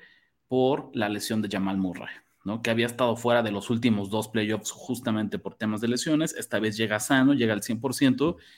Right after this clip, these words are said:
y lo que está pasando es que Denver nos está mostrando su, su máximo potencial. Esta inteligencia basquetbolera de Jokic me parece que hasta se contagia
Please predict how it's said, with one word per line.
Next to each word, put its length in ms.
y 100
lo 120
que 80
está 180
pasando 260
es 100
que 100
Denver 260
nos 140
está 220
mostrando 560
su, 640
su 140
máximo 360
potencial. 520
Esta 220
inteligencia 880
basquetbolera 720
de 160
Jokic 460
me 100
parece 220
que 80
hasta 180
se 160
contagia 560